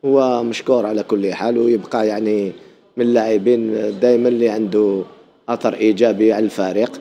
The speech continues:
شفناه اليوم دخل، عطى نفس جديد، آه، سجل وعدل النتيجه، ولكن نعاود نولي لك دائما المباراه ب-، اجماليا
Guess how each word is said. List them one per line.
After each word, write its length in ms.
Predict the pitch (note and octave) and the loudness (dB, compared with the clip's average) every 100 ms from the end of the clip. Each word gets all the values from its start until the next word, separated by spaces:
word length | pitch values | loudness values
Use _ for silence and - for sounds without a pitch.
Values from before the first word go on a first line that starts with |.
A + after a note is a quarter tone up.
| - - | -20 -20
شفناه 380 | - - B2+ A#2 | -18 -6 -2 -2
اليوم 340 | G#2 A#2 A2 F#2+ | 2 2 2 -2
دخل، 300 | - C3 A#2+ | -2 0 0
عطى 200 | G#2+ B2 | 0 -2
نفس 480 | A#2+ A2+ A2+ G2 F#2 | -2 -2 -4 -6 0
جديد، 260 | B2 C3+ G#2+ - - - _ - | 4 4 2 -10 -20 -20 _ -2
آه، 260 | A2 G#2 | 0 2
سجل 500 | G2+ D3 - B2+ B2+ - - - _ - | 2 0 2 2 2 0 -8 -20 _ -2
وعدل 400 | A2+ A#2+ A#2+ A#2+ | 0 0 0 0
النتيجه، 680 | A#2 G#2+ A2+ G#2 A2 B2 - - - _ | 2 0 2 0 2 -2 -4 -16 -20 _
ولكن 340 | A#2 B2 B2 B2+ | 0 0 2 0
نعاود 420 | A#2+ A#2+ A#2 A2 | 0 0 0 0
نولي 260 | B2 B2 | 2 4
لك 140 | A2+ G2+ | 2 2
دائما 300 | C3 B2+ A#2+ | 0 2 2
المباراه 640 | A#2 A#2+ A2 A#2 A#2 A2+ G2+ | 2 2 0 0 0 -2 0
ب-، 580 | G#2+ G#2+ G#2 G2+ G#2 B2 - - - - _ _ - | 2 4 2 0 -2 -8 -14 -20 -20 -20 _ _ -8
اجماليا 680 | B2 C3 C#3 B2+ C3 B2 | -4 2 2 4 6 4